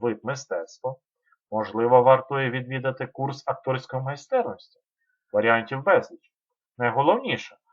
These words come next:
щоб для вас це було захопливо. Зрештою, вчитися чомусь новому сьогодні неймовірно просто.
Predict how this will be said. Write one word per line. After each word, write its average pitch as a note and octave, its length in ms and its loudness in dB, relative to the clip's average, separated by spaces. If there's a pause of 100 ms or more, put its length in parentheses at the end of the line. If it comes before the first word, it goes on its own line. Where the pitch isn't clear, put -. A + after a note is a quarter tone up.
(260)
щоб A#2+ 240 0
для B2 180 4
вас E3+ 520 4
це C#3+ 260 4
було G#2 540 -4
захопливо. - 640 -4 (840)
Зрештою, - 520 0 (560)
вчитися C4+ 440 -2
чомусь G#3 380 -8
новому F3+ 340 2
сьогодні D#3 380 -6
неймовірно C#3+ 640 -4
просто. - 540 -2